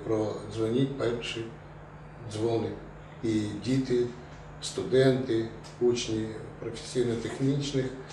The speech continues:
навчальних закладів пере-, перейдуть через поріг відповідних навчальних закладів і почнеться, е,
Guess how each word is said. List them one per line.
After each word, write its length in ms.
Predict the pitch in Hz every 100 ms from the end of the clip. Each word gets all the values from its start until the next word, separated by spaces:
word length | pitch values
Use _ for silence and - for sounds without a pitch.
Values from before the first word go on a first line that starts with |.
| - -
навчальних 460 | 123 - 127 127 113
закладів 560 | 131 131 123 120 117
пере-, 360 | 113 113 110 107 113
перейдуть 540 | 120 110 110 113 110 -
через 300 | 104 101 -
поріг 300 | - 107 107 - - - - - - - 117
відповідних 580 | 110 117 110 110 107 -
навчальних 480 | 113 - 117 101 101
закладів 600 | 143 156 156 147 143 135
і 40 |
почнеться, 640 | 117 - - 127 120 120 117
е, 1160 | 113 - - - - - - - - - -